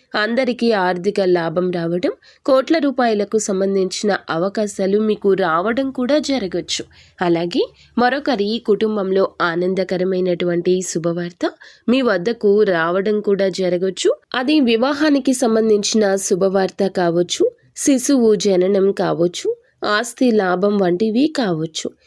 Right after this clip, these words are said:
ఈ రూపంలో మీ కుటుంబంలో ఆనందకరమైన శుభవార్తలను చూడబోతూ ఉన్నారు. ఈ రోజున మాత్రం ఒక నిజం కూడా తెలుస్తుంది. ఈ నిజం మిమ్మల్ని కాస్త కలవరపాటుకు గురి చేసిన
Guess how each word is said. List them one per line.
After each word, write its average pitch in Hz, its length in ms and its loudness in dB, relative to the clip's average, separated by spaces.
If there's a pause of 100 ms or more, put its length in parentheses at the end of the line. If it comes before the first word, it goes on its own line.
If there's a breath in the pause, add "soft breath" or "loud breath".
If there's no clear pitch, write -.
(180 soft breath)
ఈ 247 140 0
రూపంలో 220 500 2
మీ 254 220 4
కుటుంబంలో 202 680 -2 (320 soft breath)
ఆనందకరమైన 208 960 2
శుభవార్తలను 190 1120 0
చూడబోతూ 196 800 2
ఉన్నారు. 202 520 0 (220)
ఈ 269 120 0
రోజున 247 460 2
మాత్రం 196 440 -2 (320)
ఒక 208 180 2
నిజం 202 500 2
కూడా 190 300 0
తెలుస్తుంది. 175 720 -4 (500)
ఈ 240 100 4
నిజం 220 380 0 (160)
మిమ్మల్ని 226 400 4
కాస్త 190 360 -2
కలవరపాటుకు 185 880 -2
గురి 175 400 2
చేసిన 170 320 -10